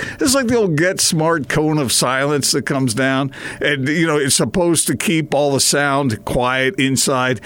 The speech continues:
and the two people inside the cone of silence can't hear each other, but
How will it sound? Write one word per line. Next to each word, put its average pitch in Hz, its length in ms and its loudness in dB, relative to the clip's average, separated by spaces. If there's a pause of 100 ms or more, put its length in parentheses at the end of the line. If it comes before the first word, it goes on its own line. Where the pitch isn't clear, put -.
(220)
and 131 320 0
the 135 80 0
two 185 220 0
people 135 380 0
inside 147 560 0
the 110 60 -2
cone 139 260 0
of 120 100 0
silence 135 300 0
can't 156 400 -2
hear 160 260 2
each 147 220 0
other, 143 200 2
but 110 180 0